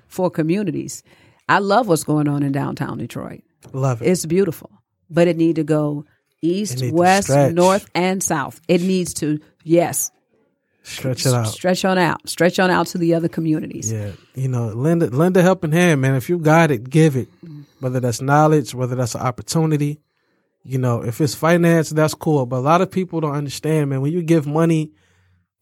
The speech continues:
Speaker 2: there's not really too much value in that to a degree. You know, you wanna, you wanna give people the opportunity to learn things from you so that they can make their own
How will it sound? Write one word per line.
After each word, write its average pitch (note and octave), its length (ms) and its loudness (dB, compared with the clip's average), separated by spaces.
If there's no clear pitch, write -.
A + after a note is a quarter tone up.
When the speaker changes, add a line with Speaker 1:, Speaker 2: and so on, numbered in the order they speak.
Speaker 2:
there's - 180 -20
not - 180 -8
really G#3 160 2
too - 160 -4
much G#3 200 4
value E3+ 500 6
in C3 80 2
that A#2 240 0
to D3 160 2
a C3+ 60 2
degree. A#2 420 -6
You D3 100 -8
know, D#3+ 100 0
you F3 120 0
wanna, F#3 240 0
you D#3 160 -2
wanna F3+ 240 4
give D#3+ 260 0
people E3 360 -2
the C3+ 100 0
opportunity D3 520 0
to C#3 100 0
learn C#3 320 0
things C#3 300 -2
from C#3+ 280 -2
you A#2+ 160 -6
so - 140 -4
that C#3 180 -2
they C3+ 120 -2
can C#3+ 160 -6
make C#3 160 -6
their A#2+ 140 -10
own B2+ 420 -6